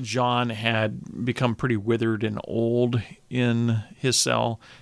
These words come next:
You can imagine what that does to an individual in solitary confinement for over a decade.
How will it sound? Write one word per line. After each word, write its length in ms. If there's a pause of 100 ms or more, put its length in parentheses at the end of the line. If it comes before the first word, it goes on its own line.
(440)
You 100
can 180
imagine 380
what 140
that 160
does 260
to 140
an 80
individual 580
in 120
solitary 600
confinement 720
for 380
over 260
a 60
decade. 640